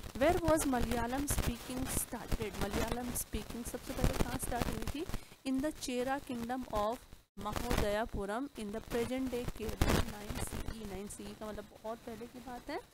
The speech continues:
तो नाइन्थ सेंचुरी में ही चेरा किंगडम वालों ने मलयालम स्पीकिंग स्टार्ट कर दी थी। This is also the earliest example of the use of regional language as official record। और चेरा जो डायनेस्टी है, यहाँ के जो राइटर्स थे, उन लोगों ने जो डॉक्यूमेंट्स लिखना स्टार्ट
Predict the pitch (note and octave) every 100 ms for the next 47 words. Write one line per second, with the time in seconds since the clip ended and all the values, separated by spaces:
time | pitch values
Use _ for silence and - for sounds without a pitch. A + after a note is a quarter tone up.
0 | - - - B3 B3 C4 E4 D#4 C4+ D4
1 | C#4+ C#4 C4 D4 E4+ D4+ B3 B3 - A3+
2 | A3 A3+ G#3 G3+ G3+ C#4 C4 G#3 G#3 G3
3 | A3+ - A3+ G3+ A#3 E4 - - _ _
4 | - C#4 D4+ D#4+ C4+ C#4 C#4 D4 C#4 D4+
5 | D4+ C#4+ C#4 D4+ D#4+ G3+ A3+ A#3+ C#4 D#4
6 | B3 A3+ A3+ G#3+ C4+ B3 A#3 C4 G3+ G#3+
7 | A#3+ A#3+ B3+ - G#3+ G#3 G3+ A#3 A#3+ G#3
8 | F#3+ F#3+ A3+ A#3+ G#3 - - F#3+ - G#3
9 | B3 A#3+ G#3+ F3 - G#3 F#3+ - - -
10 | - A3+ - B3 A#3+ C4 C4 C4 B3 A#3+
11 | B3 - B3+ B3+ C4+ B3 G#3+ G#3 A3+ G#3+
12 | - - - - - _ _ _ - _
13 | _ _ G#3 G#3+ G3 F#3 G#3 - C4 C#4+
14 | A3 G3+ F#3+ G3+ G#3 A#3+ C#4 G#3+ G3 G3
15 | A#3 C4+ D4 - C4 C4 C4+ - B3